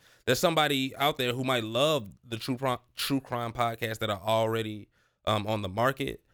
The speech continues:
but then they relate to, to them because, like, "Oh, I live in Texas. I know some of these things that they're talking about, and they sound like people that I know, and they use some of the words, and they talk the same way that I talk." And so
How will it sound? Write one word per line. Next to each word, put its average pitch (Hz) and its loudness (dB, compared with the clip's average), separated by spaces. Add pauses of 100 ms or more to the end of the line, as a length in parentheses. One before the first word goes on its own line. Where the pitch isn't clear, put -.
(100)
but 107 -4
then 123 2
they 113 -2
relate 113 0
to, 98 -2 (260)
to 117 -2
them 110 2
because, 107 -2
like, 107 0
"Oh, 151 4
I 123 0
live 110 0
in 104 -6
Texas. 98 -8
I 131 4
know 143 2
some 139 -4
of 120 -8
these 117 -8
things 117 -4
that 101 -14
they're 117 -4
talking 131 -4
about, 95 -16
and 123 -4
they 123 -4
sound 131 -2
like 110 -12
people 110 -6
that 107 -2
I 104 -6
know, 107 -6 (200)
and 113 -2
they 117 4
use 117 0
some 113 0
of 110 -2
the 107 0
words, 110 0
and 107 -6
they 104 -6
talk 123 -4 (200)
the 113 -12
same 113 -2
way 110 0
that 101 -6
I 120 2
talk." 95 -8 (300)
And 113 0
so 110 2